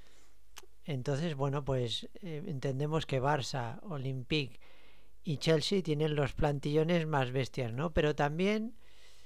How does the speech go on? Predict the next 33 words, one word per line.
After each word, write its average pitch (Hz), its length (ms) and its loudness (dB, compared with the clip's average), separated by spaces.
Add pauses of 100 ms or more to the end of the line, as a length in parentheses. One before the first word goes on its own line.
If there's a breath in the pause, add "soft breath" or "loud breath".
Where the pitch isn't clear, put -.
(260 soft breath)
también 165 340 4
hay 202 160 6
un 185 80 4
montón 175 420 4
de 165 60 2
equipos 180 460 2
que - 120 -4
se 123 160 -2
nos 127 180 -2
están 143 280 0
escapando 156 540 2
que 147 100 2
tienen 147 260 0
auténticos 147 540 2
plantillones, 123 680 0
¿no? 147 180 -2
Bueno, 143 220 0
entonces 160 360 4
empiezo 151 360 4
por 139 120 4
el 127 140 6
Olympique 123 400 2
de 135 140 0
Lyon, 196 380 0 (580 loud breath)
con 135 180 0
Eli 139 220 2
Carpenter, 160 840 2
Cascarino, 151 1000 0 (320 soft breath)
Dumornay, 151 920 2
Joran, 151 760 2 (460 soft breath)
Christine 131 480 -2
Elder, 151 480 0
Renard, 147 720 0